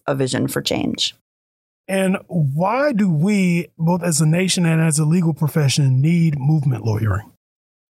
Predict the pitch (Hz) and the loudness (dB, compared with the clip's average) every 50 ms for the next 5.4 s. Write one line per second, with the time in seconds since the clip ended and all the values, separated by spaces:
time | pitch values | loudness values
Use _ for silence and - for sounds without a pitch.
0 | _ _ _ - 285 233 254 285 330 415 370 285 240 233 226 226 196 - - 143 | _ _ _ -4 -2 -2 0 0 0 0 0 0 0 0 0 -2 -2 -2 -2 -2
1 | 143 143 139 143 143 147 143 135 - - 156 151 147 147 - - 165 170 185 214 | -2 -2 -2 -2 -2 -2 -2 -2 -2 -2 -2 -2 -2 -4 -8 -6 -6 -4 -4 -4
2 | 226 - - 160 170 233 262 196 160 156 160 - - _ _ _ _ - 175 190 | -4 -4 -6 -4 -4 -2 -2 0 0 -2 -4 -6 -8 _ _ _ _ -4 -4 -2
3 | 208 226 233 - 156 147 147 156 156 160 165 175 180 - - 151 151 151 151 175 | -2 -2 -2 -2 -2 -2 -2 -2 -2 -2 -2 -4 -4 -4 -4 -2 -2 -2 -2 -4
4 | - - - 170 - 139 139 147 165 - - _ _ _ _ - - - 370 403 | -4 -6 -6 -6 -4 -4 -2 -2 -2 -4 -4 _ _ _ _ -12 -6 -4 -2 -2
5 | 285 - - - - - 247 | -2 -2 -2 -4 -4 -4 -6